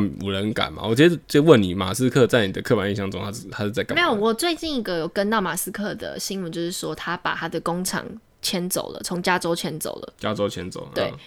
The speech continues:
Speaker 2: 然后也原因是因为他跟当地的政府那个不，不爽，因为那时候美，美国就是限电，然后什么什么，然后因为疫情，
Speaker 1: 嗯。
Speaker 2: 所以那时候政府就给了那个，这个工厂，就是马斯克的工厂，就是很多条件限制。那他为了这件事，就直接把他总公司、总厂迁到隔壁州，德州。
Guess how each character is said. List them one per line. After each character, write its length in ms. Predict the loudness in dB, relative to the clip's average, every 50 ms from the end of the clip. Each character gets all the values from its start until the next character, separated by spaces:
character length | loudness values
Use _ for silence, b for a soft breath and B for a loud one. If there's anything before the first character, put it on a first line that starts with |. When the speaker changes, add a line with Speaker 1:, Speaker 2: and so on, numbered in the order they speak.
| B B
Speaker 2:
然 120 | 0 2
后 100 | 2 4
也 160 | 2 2 0 0
原 200 | 0 0 0 0
因 40 |
是 140 | 0 0 -2
因 80 | -2 -2
为 100 | -2 -2
他 140 | -2 -2 -2
跟 240 | -2 -2 -2 -2
当 160 | -2 -2 -2 0
地 60 | -2
的 60 | -2
政 180 | 0 -2 -2 -4
府 340 | -6 -8 -10 -10 -10 -12 -16 -20 -20 -20 -16 -10
那 120 | -8 -8
个 160 | -6 -6 -8 -10 _ _ _ _
不， 100 | -10 -8
不 140 | -4 -4 -4
爽， 200 | -2 -2 -4 -2
因 60 | -2
为 80 | -2 0
那 160 | 0 0 0
时 100 | 0 0
候 80 | -2
美， 200 | -2 -2 -2 -4
美 160 | -6 -8 -10 -8
国 180 | -8 -8 -8
就 100 | -6 -6
是 120 | -6 -6 -4
限 200 | -4 -2 -4 -4 -4
电， 200 | -2 -2 -2 -2 -4
然 80 | -8 -6
后 100 | -6 -4
什 120 | -4 -6
么 80 | -6 -10
什 80 | -10
么， 60 | -8
然 100 | -6 -4
后 40 | -2
因 100 | 0 0
为 80 | 0 0
疫 180 | 0 -2 -4
情， 200 | -4 -6 -8 -8
Speaker 1:
嗯。 20 | -6
Speaker 2:
所 120 | -4 -4
以 60 | -4
那 140 | -2 -2 -4
时 80 | -4 -4
候 120 | -4 -4
政 180 | -2 -2 -4 -4
府 120 | -6 -8
就 160 | -6 -6 -6
给 220 | -4 -4 -4 -4 -4
了 180 | -4 -6 -10 B -16 B B B B B B
那 120 | -6 -4
个， 80 | -4 -2
这 100 | 0 0
个 120 | 0 0
工 180 | 0 -2 -4 -4
厂， 200 | -6 -8 -8 -8
就 80 | -6 -6
是 240 | -4 -4 -6 -6 -6
马 100 | -6 -4
斯 80 | -4
克 120 | -4 -2 -2
的 80 | -2
工 180 | -2 -4 -6 -8
厂， 160 | -8 -10 -8
就 60 | -8
是 80 | -8 -8
很 120 | -8 -8
多 400 | -8 -6 -6 -4 -4 -6 -6 -8 -12 -14 -12
条 200 | -8 -8 -6 -6
件 220 | -4 -4 -4 -4
限 220 | -2 -4 -4 -4 -4
制。 80 | -4
那 100 | -4 -2
他 80 | 0 2
为 80 | 2
了 80 | 2 0
这 60 | 0
件 160 | -2 -4 -4
事， 160 | -4 -4 -4 -4
就 100 | -4 -4
直 60 | -2
接 120 | -2 -4
把 80 | -2 0
他 120 | 0 0
总 180 | 2 2 4 6
公 180 | 8 8 8
司、 320 | 8 6 6 6 4 4 2 -2 b b
总 180 | -2 0 0
厂 180 | 0 -2 -4 -4
迁 120 | -4 -2 0
到 120 | 0 0
隔 120 | 0 -2
壁 120 | -2 -2 -2
州， 180 | -2 -2 -4
德 220 | 2 6 6 6 8
州。 260 | 8 6 6 6 4